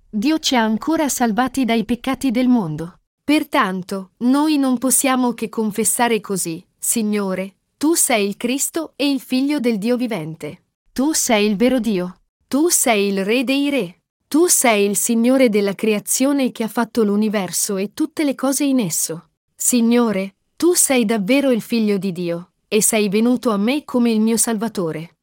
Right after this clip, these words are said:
Attraverso Romani capitolo sette e otto, noi possiamo vedere che l'Apostolo Paolo credette in Gesù come suo Dio e suo Salvatore.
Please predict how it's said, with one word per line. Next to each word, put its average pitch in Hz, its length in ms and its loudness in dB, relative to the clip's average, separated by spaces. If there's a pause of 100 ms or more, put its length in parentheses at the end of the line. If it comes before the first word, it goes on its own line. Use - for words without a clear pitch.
(140)
Attraverso 269 800 0
Romani 220 500 2
capitolo 208 520 -2
sette 240 400 0
e 196 80 2
otto, 175 500 -8 (100)
noi 302 320 4
possiamo 269 500 2
vedere 254 380 2
che 226 140 -2
l'Apostolo 202 560 -2
Paolo 262 380 0
credette 269 520 -2
in 233 160 4
Gesù 240 380 0
come 196 260 -2
suo 208 180 0
Dio 220 440 -4
e 208 120 -2
suo - 220 -2
Salvatore. 226 840 -4